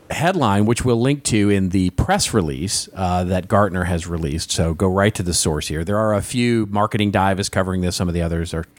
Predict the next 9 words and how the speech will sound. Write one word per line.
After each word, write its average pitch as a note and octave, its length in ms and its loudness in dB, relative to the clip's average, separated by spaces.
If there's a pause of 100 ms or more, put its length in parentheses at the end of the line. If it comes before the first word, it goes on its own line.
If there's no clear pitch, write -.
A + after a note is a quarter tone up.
covering E2 460 -2 (380)
this, F2 380 0 (640)
and A2+ 160 6
it's G#2 160 2
just A#2 280 2
as G2 120 0
filled F#2 280 2
with F2+ 180 -4
nonsense, E2+ 560 -2